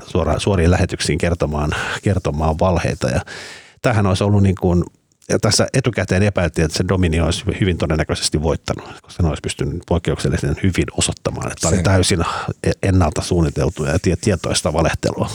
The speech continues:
Speaker 2: Mm. Äh, tota, mi-, mitä sä uskot, m-, kun Fox Newsillähän on, mitä välttämättä nuoremmat kuulijat ei muista, mutta niillä on hyvin eri-,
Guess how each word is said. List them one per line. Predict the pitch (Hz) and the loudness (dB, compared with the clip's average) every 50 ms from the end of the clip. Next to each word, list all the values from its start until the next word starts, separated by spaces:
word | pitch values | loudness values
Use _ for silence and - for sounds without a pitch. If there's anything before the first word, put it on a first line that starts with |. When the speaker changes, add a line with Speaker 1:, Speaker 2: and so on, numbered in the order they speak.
| - - | -2 2
Speaker 2:
Mm. | 160 147 139 | 4 4 4
Äh, | 117 - - - - _ _ _ - - - - - - - - - - - 135 123 113 113 107 - - | 4 2 -2 -16 -20 _ _ _ -14 -10 -8 -8 -6 -6 -8 -8 -6 0 2 2 4 4 2 0 0 0
tota, | - 139 123 - 143 127 | 2 2 4 4 2 2
mi-, | 127 151 180 - - | 4 4 4 4 6
mitä | 196 185 220 - 214 196 180 | 6 6 6 6 6 4 6
sä | 185 185 127 | 6 4 4
uskot, | 156 175 170 - - 143 117 - - | 4 4 4 4 2 0 -2 0 -4
m-, | 135 95 - _ _ _ - - - - - - _ - | -4 -6 -6 _ _ _ -18 -18 -18 -18 -20 -14 _ 2
kun | 131 131 135 135 - - - - - - - - _ _ _ _ _ - - - _ _ - 87 - _ - - | 4 4 4 4 2 -4 -14 -16 -18 -20 -20 -20 _ _ _ _ _ -20 -20 -20 _ _ -8 -8 -8 _ -6 0
Fox | - 196 220 220 - - - | 2 4 4 4 2 4 6
Newsillähän | 185 185 185 175 - - 147 131 117 110 117 110 107 - | 6 6 6 6 4 4 4 4 4 4 4 2 2 4
on, | 131 123 117 113 113 110 113 - | 4 4 6 6 6 4 4 4
mitä | 123 127 110 - 117 113 131 | 2 2 4 4 2 2 4
välttämättä | 156 175 185 - - - 143 120 110 - _ - 127 113 110 | 4 2 2 0 0 0 0 0 0 -2 _ 0 2 2 4
nuoremmat | 110 117 123 135 143 143 131 117 107 101 - | 6 6 6 6 6 6 6 4 2 2 0
kuulijat | - 131 120 113 104 98 95 - - | 2 2 4 4 4 2 2 0 0
ei | - 113 107 | 2 2 4
muista, | 110 117 123 117 - - | 6 6 4 4 2 2
mutta | 104 92 98 | 2 4 4
niillä | 113 117 113 110 | 6 6 6 6
on | 104 113 | 6 6
hyvin | 131 147 151 160 143 117 107 | 6 6 6 6 4 4 4
eri-, | 90 127 120 123 131 123 - | 4 4 4 4 2 0 0